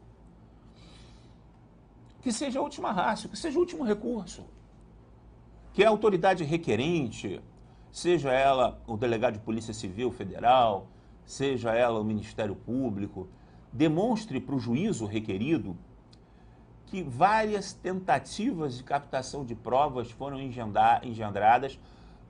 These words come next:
todas, todas sem sucesso. Todas, é, demonstrando inutilidade, fracasso. Ou,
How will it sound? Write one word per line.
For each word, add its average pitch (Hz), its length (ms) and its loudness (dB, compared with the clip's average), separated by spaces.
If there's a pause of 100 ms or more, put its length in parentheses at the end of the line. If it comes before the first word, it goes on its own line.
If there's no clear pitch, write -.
(100)
todas, 180 680 6 (120)
todas 175 760 4 (160)
sem 240 460 -8
sucesso. - 680 -4 (2000)
Todas, 208 680 4 (200)
é, 170 480 -2 (320)
demonstrando 180 1120 -2 (220)
inutilidade, 180 920 -2 (220)
fracasso. 180 600 -2 (1300)
Ou, - 120 -2